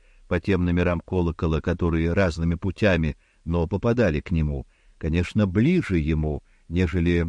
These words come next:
всё яснее определяющаяся для него программа современника, хотя и крайние выпады Герцена он тоже не разделял. Революция?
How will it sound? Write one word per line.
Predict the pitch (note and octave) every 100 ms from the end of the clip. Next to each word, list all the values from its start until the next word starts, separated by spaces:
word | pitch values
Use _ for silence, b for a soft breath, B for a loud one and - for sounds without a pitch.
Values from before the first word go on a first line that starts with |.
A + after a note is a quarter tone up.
| -
всё | - -
яснее | E2+ E2+ - F#2+ G2+ F#2+
определяющаяся | F#2 F2+ E2+ F2+ F#2+ F#2 - F#2 F2+ -
для | E2 D#2+
него | E2 F2+
программа | F2+ E2+ D2+ F2 F2
современника, | E2+ G2 F#2 A2+ A#2+ F2 D#2 - D#2 - _ _ _ _
хотя | - D#2+ - G2+ G#2+ G#2
и | - G2+
крайние | - G2 G2 F2 E2+ E2+
выпады | D#2 G2 F2 D#2+
Герцена | C#2+ E2+ F#2+ - A2 A#2 A2+ -
он | G#2 A2+
тоже | - B2+ D#2
не | D2
разделял. | D2 C#2+ E2+ D#2 C#2 - _ _ _ - - - _ _ - _ _ - - _ - - -
Революция? | E2 D2 D2+ A2 - - A#2 D#2 C2